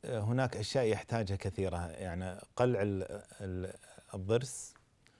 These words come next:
أو حفر الضرس أو ال-، وضع الحشوة أو إزالة الحشوة أو سحب الع-، العصب.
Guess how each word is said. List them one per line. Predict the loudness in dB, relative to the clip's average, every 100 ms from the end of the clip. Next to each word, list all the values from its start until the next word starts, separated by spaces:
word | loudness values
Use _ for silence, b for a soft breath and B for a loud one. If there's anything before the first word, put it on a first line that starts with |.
| _ _ _ _ 4
أو | 6 6 4
حفر | 0 -2 0 2 2
الضرس | 2 -2 0 2 2 -2 -6 0
أو | 2 2 2 0 -2
ال-، | -4 -2 -4 -6 -12 -2
وضع | 0 2 2
الحشوة | 2 2 2 2 2 2
أو | 0 -2 -2 -4
إزالة | -2 0 0 0
الحشوة | -2 0 -2 -2 -2 -2
أو | -2 -2
سحب | -4 -4 -2
الع-، | -2 -4 -10 -10
العصب. | -6 -2 0 2 2